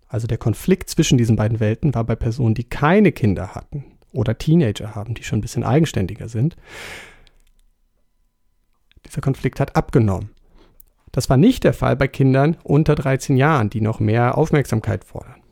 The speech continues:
Das heißt also, Belastung durch die Betreuung beeinflussen stark die mentale, psychische Gesundheit. Im Hinblick auf das psychische Wohlbefinden ist zu sagen,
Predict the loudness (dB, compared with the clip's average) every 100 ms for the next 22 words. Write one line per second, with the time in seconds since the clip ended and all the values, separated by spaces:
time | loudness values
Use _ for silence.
0 | -20 -14 -6 -6 -4 -4 -2 -4 -8 _
1 | -6 -6 -6 -8 -8 -8 -8 -6 -4 2
2 | 4 4 2 -6 -6 0 0 0 -2 -2
3 | -2 -2 -6 -16 -8 -4 -2 -4 -6 -6
4 | -2 0 0 -2 -4 -4 -6 -6 -8 -8
5 | -6 -2 0 0 -2 -18 -20 _ _ _
6 | -20 _ _ _ _ -20 _ _ _ _
7 | _ _ _ _ _ _ _ _ _ _
8 | _ -20 -20 -20 -20 -20 -20 -20 _ 0
9 | 2 4 4 2 0 0 -4 -4 -2 -2
10 | -2 -4 0 2 2 0 -2 0 -2 -2
11 | -8 -8 -8 -6 -2 0 0 0